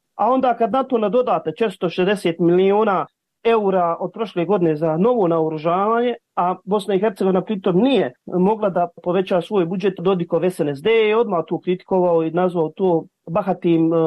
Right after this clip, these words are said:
ponašanjem ministra odbrane. Sve su to stvari koje, opet kažem, naša po-, unutrašnja politička scena u Bosni i Hercegovini ima refleksiju na Srbiju, dešavanja u Srbiji imaju refleksiju na Bosnu i Hercegovinu,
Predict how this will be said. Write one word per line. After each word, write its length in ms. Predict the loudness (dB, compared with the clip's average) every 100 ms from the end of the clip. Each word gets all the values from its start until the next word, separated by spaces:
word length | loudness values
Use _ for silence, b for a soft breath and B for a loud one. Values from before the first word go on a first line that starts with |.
| 0
ponašanjem 800 | 0 0 0 0 0 2 0 0
ministra 360 | 0 -2 0 -2
odbrane. 320 | -2 -4 -14 -10
Sve 220 | 0 0
su 60 | 0
to 120 | -2
stvari 280 | 2 2 2
koje, 160 | 2 2
opet 200 | 2 -4 0
kažem, 320 | 0 0 -2
naša 340 | -2 0 -2
po-, 180 | -2 -4
unutrašnja 480 | -2 0 0 0 -2
politička 460 | 0 0 0 -4 -6
scena 300 | -2 0 0
u 40 |
Bosni 320 | 0 -2 -2
i 20 | -4
Hercegovini 420 | -2 0 2 0 -2
ima 200 | 0 2
refleksiju 540 | 0 -4 -6 -2 0
na 180 | 0 -2
Srbiju, 500 | -2 -2 0 -2 -2 b -6
dešavanja 500 | -2 0 2 2 0
u 40 |
Srbiji 280 | -2 -4 -2
imaju 220 | 2 2
refleksiju 480 | 2 -2 -6 -4 -4
na 100 | -2
Bosnu 320 | 0 -2 0
i 60 | -4
Hercegovinu, 680 | -4 -4 -2 0 0 -2